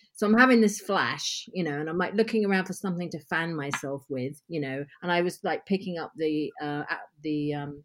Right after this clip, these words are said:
the Mac Airs to see if I could use one of those, but I think they would have taken it from me if I started fanning myself with one of those. So I'm, I'm, I'm, I, I feel hot, you know, when you had it really bad and your face is, like,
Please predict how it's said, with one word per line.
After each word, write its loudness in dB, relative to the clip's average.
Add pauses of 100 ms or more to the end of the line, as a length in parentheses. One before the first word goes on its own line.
(1000)
the 2
Mac 2
Airs 0
to -8
see -4
if -4
I -4
could -8
use -6
one -6
of -8
those, -4
but -6
I -8
think -6
they -4
would 0
have -4 (100)
taken -4
it -10
from -6
me -8
if -14
I -10
started -10
fanning -4
myself -8
with -12
one -12
of -14
those. -12
So -2
I'm, 0 (240)
I'm, 8 (120)
I'm, 8 (500)
I, 4
I 6 (200)
feel 6
hot, -6 (100)
you -4
know, -2
when 6
you 4
had 4
it -2 (220)
really 10
bad 4
and -4
your -2
face -2
is, -8
like, -8